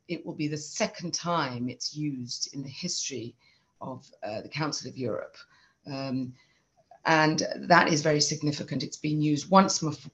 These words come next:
before against Azerbaijan, but if it's used against Turkey, it will certainly, uh, uh, show the, the total shame of Turkey's, uh, justice system.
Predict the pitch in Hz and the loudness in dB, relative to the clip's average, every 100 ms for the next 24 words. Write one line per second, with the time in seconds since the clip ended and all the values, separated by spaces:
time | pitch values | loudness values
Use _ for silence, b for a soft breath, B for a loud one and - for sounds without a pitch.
0 | - - - 143 143 143 139 - 156 147 | -10 -8 -4 -2 -2 0 -2 -2 -2 -2
1 | - 135 139 156 127 123 123 b b b | 0 0 2 2 2 -2 -4 b b b
2 | - 143 165 - 185 185 - 160 - - | -4 -4 -2 4 4 4 4 2 2 2
3 | 151 147 143 139 - - - 175 165 151 | 2 2 -4 -6 -8 -8 2 2 4 0
4 | 135 131 - - 143 139 139 b b b | 0 -4 -6 -6 -4 -6 -8 b b b
5 | b b _ - 151 147 - 185 170 151 | b b _ -6 -2 4 6 8 8 6
6 | 151 143 139 - - 151 - - 180 175 | 2 2 2 -2 -6 -6 -6 -2 2 2
7 | 156 147 - 185 165 143 139 - _ _ | 4 4 8 8 8 6 2 -2 _ _
8 | _ - - - 143 147 123 - - 135 | _ -14 -6 -2 -2 -2 -4 -4 -4 -8
9 | - - 135 - 143 - 135 - 120 127 | -4 0 0 -2 -6 -8 -8 -8 -8 -8